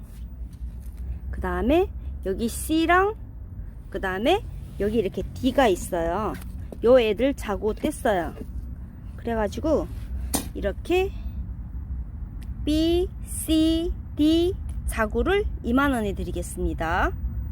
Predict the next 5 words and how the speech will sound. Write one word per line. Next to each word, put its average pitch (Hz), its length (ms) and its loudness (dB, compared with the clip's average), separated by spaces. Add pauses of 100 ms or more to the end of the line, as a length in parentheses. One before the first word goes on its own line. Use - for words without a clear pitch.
(2000)
요렇게 208 500 0
세 311 220 2
아이 214 400 2 (640)
모습 233 300 0
보여드릴게요. 196 880 0